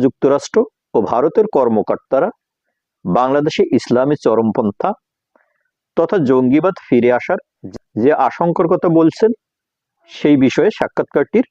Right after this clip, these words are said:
বেশিরভাগ সময় আলোচনা হয়েছে। কিন্তু এই সাক্ষাৎকারের সবচেয়ে গুরুত্বপূর্ণ প্রশ্নটি ছিল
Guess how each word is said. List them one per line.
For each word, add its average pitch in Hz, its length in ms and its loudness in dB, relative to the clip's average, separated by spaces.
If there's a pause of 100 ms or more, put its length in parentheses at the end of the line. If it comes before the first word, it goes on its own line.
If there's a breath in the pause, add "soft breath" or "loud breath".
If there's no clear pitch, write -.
(220)
বেশিরভাগ 139 520 0
সময় 123 340 -2 (180)
আলোচনা 101 500 -2
হয়েছে। 90 320 -4 (600)
কিন্তু 196 260 0 (340)
এই 151 140 2
সাক্ষাৎকারের - 720 -2
সবচেয়ে - 480 -2
গুরুত্বপূর্ণ 143 560 0 (100)
প্রশ্নটি 120 500 -2
ছিল 139 200 2